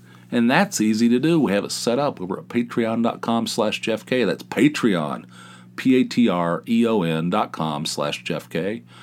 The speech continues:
Sign up for a four dollar or more monthly donation. It helps me a great deal, and in return,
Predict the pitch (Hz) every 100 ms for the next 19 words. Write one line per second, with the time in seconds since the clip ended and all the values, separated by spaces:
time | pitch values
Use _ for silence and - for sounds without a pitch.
0 | - - - - - 160 147 - 131 139
1 | 139 123 123 120 120 - 117 117 113 107
2 | 110 107 107 104 101 98 107 117 135 160
3 | - - 82 98 90 - 98 92 92 95
4 | 92 98 107 131 - 95 92 90 87 82
5 | 98 104 127